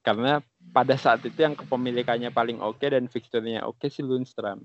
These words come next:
Eh, akhirnya ya udah gue gambling. Eh, sekalian menandakan perubahan strategi ya. Ya udah, kapten Lundstram udah amat. Eh, ternyata ya lumayan lah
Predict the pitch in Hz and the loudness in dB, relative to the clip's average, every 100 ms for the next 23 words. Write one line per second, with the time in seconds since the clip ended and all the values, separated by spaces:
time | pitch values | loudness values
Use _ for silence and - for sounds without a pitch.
0 | - 113 - - 110 120 135 92 120 139 | -12 -6 -4 -4 -2 0 2 4 4 4
1 | 123 110 107 104 101 101 98 _ _ _ | 4 4 2 2 2 0 -4 _ _ _
2 | _ _ - - _ - 107 101 - 107 | _ _ -20 -20 _ 2 4 4 2 2
3 | 101 104 110 107 101 - 127 123 120 113 | 4 4 4 2 -6 -6 0 2 2 2
4 | 120 117 117 117 113 113 110 107 107 113 | 2 2 -2 -2 -4 -6 -2 -2 0 -4
5 | 110 98 - 117 151 147 - - 123 120 | -2 -2 0 0 0 0 -6 0 2 2
6 | 117 131 139 131 110 107 107 107 - _ | 0 -2 0 -2 -2 0 -2 -6 -12 _
7 | 104 98 95 98 92 117 104 - 82 90 | -8 -6 -4 -2 0 2 2 0 -4 0
8 | 95 113 110 85 76 78 | 2 2 2 0 0 -4